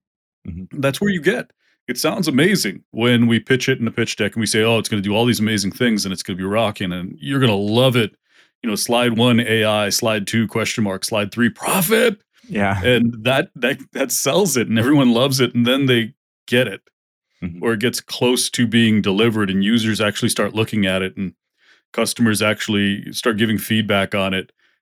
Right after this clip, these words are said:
Speaker 2: A-, and just the level of excitement plummets. And that's
Speaker 1: Mm-hmm.
Speaker 2: why I say drag across the finish line. And you, you kinda nailed it. You said from a technology standpoint, the A I last mi-, mile problem is that infrastructure. How do you get it into production? How do you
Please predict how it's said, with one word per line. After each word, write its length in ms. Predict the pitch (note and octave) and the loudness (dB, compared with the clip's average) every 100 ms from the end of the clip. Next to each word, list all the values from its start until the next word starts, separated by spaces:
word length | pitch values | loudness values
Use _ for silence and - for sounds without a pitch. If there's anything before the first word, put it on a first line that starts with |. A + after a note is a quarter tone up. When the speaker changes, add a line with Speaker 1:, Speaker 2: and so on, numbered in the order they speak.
| _ _ _ - | _ _ _ -20
Speaker 2:
A-, 80 | D#2+ - | -14 -4
and 200 | B2 A2 | -2 0
just 240 | C3 - | -2 0
the 60 | C3+ | 0
level 340 | A2+ A#2 B2+ | 2 2 2
of 80 | A2 | 0
excitement 580 | G2+ - G#2+ G2 G2 F#2 _ - | 0 0 0 -2 -6 -10 _ -12
plummets. 540 | G#2 F#2+ F#2+ - - _ _ _ - | -8 -8 -6 -8 -10 _ _ _ -2
And 60 | |
that's 140 | A#2 G#2 | -2 2
Speaker 1:
Mm-hmm. 80 | G2 | 2
Speaker 2:
why 140 | A2 | 2
I 40 | G#2+ | 0
say 240 | - G#2+ G2 | 2 0 0
drag 380 | G2 G2+ G2+ F#2+ | -4 0 0 -2
across 320 | - G2+ F#2 | -4 -4 -4
the 60 | G2+ | -8
finish 300 | - G2+ - | -6 -6 -6
line. 240 | - - | -10 -10
And 140 | - A2+ | -6 -2
you, 200 | D3+ E3+ | -2 -2
you 140 | C#3 B2 | -4 -2
kinda 220 | - A2 | 0 2
nailed 280 | A2 F#3+ - | 2 2 -2
it. 100 | - _ _ _ _ _ | -14 _ _ _ _ _
You 100 | C#3+ | -4
said 240 | C3 C#3 B2 | 0 0 2
from 100 | B2+ | 0
a 60 | |
technology 500 | A#2+ A2+ A#2 E3 D3 | 2 0 2 2 2
standpoint, 480 | G#2+ A2+ G2 G#2+ G#2 | 0 0 0 0 -2
the 120 | G#2 A2 | -2 -2
A 120 | A2 | 0
I 40 | |
last 260 | G#2 G#2 G2+ | 0 -2 0
mi-, 260 | G2+ G#2 - | 0 0 -2
mile 320 | G#2+ A2 A2 | -2 0 0
problem 400 | G2 G#2 F#2+ G2+ A#2 | 0 -2 0 -2 -2
is 240 | A2+ G2+ | -4 -4
that 220 | F#2 F#2+ - | -4 -6 -2
infrastructure. 640 | E3 G3+ G#3+ - G2+ - | 2 4 2 0 -4 -8
How 140 | - A2+ | -8 -6
do 60 | |
you 100 | G#2 | -8
get 320 | G2 G2+ A2 | -8 -2 0
it 80 | G3+ | 0
into 180 | F3 - | -2 -6
production? 520 | - - - - - | -12 -12 -10 -8 -10
How 80 | - | -14
do 80 | A2 | -14
you 120 | - | -12